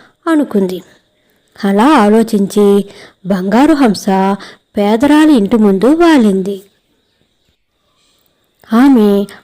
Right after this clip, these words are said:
హంసను చూసి, "పో, పో, నా దగ్గరేమీ లేదు," అంది. "నాకేమీ వద్దు, నీకు నా బంగారు ఈక ఇద్దామని వచ్చాను," అంది హంస. ఒక ఈక అక్కడ రాల్చి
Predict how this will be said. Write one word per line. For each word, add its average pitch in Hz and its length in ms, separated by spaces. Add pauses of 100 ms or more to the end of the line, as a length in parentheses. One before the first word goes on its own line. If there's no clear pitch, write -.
హంసను 208 540 (120)
చూసి, 269 400 (480)
"పో, 349 100
పో, 349 240 (520)
నా 240 120
దగ్గరేమీ 294 500
లేదు," 247 300 (380)
అంది. 214 340 (880)
"నాకేమీ 262 720
వద్దు, 208 360 (480)
నీకు 226 720
నా 214 220
బంగారు 196 520
ఈక 320 200
ఇద్దామని 214 580
వచ్చాను," 226 560 (540)
అంది 202 380 (120)
హంస. 220 240 (800)
ఒక 302 140
ఈక 214 640 (300)
అక్కడ 254 240
రాల్చి 202 720